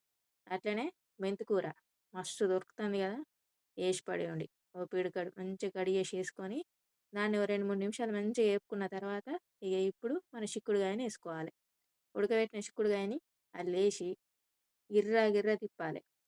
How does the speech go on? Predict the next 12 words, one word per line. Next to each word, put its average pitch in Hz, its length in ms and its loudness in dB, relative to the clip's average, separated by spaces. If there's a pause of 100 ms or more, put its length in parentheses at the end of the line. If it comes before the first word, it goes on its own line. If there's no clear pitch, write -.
(140)
ఓ 214 120 -2
ఐదు 214 200 6
నిమిషాలు. 202 440 0 (600)
చిన్న 247 240 0 (500)
గింతంత 220 440 -2 (240)
నీళ్ళు 214 300 2
అక్కడిక్కడ 202 460 -4
ఉంటా, 202 280 -8 (160)
ఉన్నా 202 240 -4
కూడా 202 220 0 (500)
ఆ 220 80 -2
నూనెలో 226 380 2